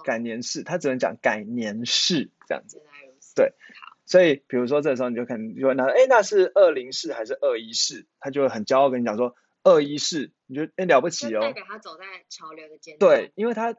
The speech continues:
Speaker 1: 二一式的话，通常就会比较贵，那他还，
Speaker 2: 哦。
Speaker 1: 还是愿意买，代表他口袋也是有点深度的。
Speaker 2: 嗯，嗯，嗯，
Speaker 1: 对，
Speaker 2: 嗯。
Speaker 1: 那所以就是这个时间点啦。那所以，呃，另外就是如果到明年的话，明年的车呢，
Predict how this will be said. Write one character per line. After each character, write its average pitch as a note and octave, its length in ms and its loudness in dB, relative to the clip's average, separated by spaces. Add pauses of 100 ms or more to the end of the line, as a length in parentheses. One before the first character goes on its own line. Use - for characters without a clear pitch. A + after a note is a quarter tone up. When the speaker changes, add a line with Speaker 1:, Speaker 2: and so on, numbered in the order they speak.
(120)
Speaker 1:
二 A3 160 -2
一 F#3+ 100 -6
式 G3+ 180 -10
的 C#3 120 -2
话， D3 160 0
通 D#3 180 -8
常 B2+ 180 -10
就 A#2 120 -10
会 B2 80 -6
比 A2+ 100 -12
较 G2 220 -6
贵， - 220 0 (360)
那 C3 320 2
他 D3+ 300 -2
还， A#2+ 160 0
Speaker 2:
哦。 - 20 -4 (180)
Speaker 1:
还 - 200 -6
是 D#3 120 -6
愿 D3 180 -2
意 C#3 60 -4
买， C3 200 -4
代 C#3 100 0
表 A2+ 100 2
他 A#2+ 200 0 (220)
口 A#2 200 -2
袋 D3 140 6
也 F#2+ 180 -2 (120)
是 C3 220 -6 (200)
有 C3+ 100 2
点 A#2 140 -2
深 A#2 260 -4
度 C3 220 -4
的。 - 80 -16 (160)
Speaker 2:
嗯， - 80 -20
嗯， - 20 -20
嗯， - 260 -20
Speaker 1:
对， B2+ 220 2
Speaker 2:
嗯。 - 220 -20
Speaker 1:
那 F#3+ 120 6
所 G3 200 6
以 - 20 4
就 F3 140 2
是 E3+ 40 0
这 F3 80 4
个 D#3+ 60 4
时 C3+ 180 -4
间 C3 220 0
点 G#2+ 200 -2
啦。 C#2 140 -10 (360)
那 F3+ 180 8
所 F3 220 4
以， D3 400 0
呃， C#3+ 100 2
另 F#3 140 2
外 F3 100 6
就 D#3+ 100 0
是 D#3+ 100 -2
如 D3 120 -4
果 C3 100 4
到 D3 160 0
明 A#2+ 280 -4
年 A2 160 0
的 G2+ 80 -6
话， A2 320 0
明 D#3 160 -4
年 F3+ 120 2
的 E3 120 0
车 D#3+ 240 2
呢， D3+ 160 -2